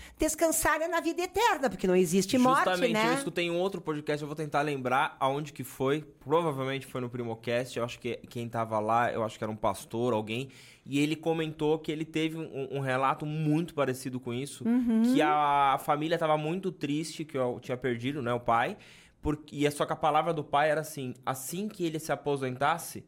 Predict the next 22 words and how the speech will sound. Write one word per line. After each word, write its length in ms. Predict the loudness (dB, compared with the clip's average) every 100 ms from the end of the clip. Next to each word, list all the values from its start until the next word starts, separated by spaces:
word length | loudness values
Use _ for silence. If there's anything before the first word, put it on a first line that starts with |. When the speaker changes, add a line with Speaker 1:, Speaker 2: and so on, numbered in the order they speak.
| _ -20 -10
Speaker 2:
ele 180 | -6 -2
queria 240 | 0 2
aposentar 420 | 2 0 -2 -4
pra 100 | -4
descansar, 520 | -6 -6 -6 -2 0 0
ele 100 | 0
queria 240 | -2 0
aposentar 420 | -2 -4 -6 -6
pra 120 | -6
descansar, 580 | -8 -8 -10 -2 0 2
e 20 |
ele 80 | 0
aposentou, 640 | 0 0 0 -2 0 0 2
não, 160 | 2
Speaker 1:
E 40 | 2
dizer, 260 | 2 4
Speaker 2:
não 100 | 4
Speaker 1:
não. 60 | 4
Speaker 2:
deu 220 | 4 2
tanto 320 | 2 0 0
tempo, 280 | -4 -2 0
ele, 240 | -2 -4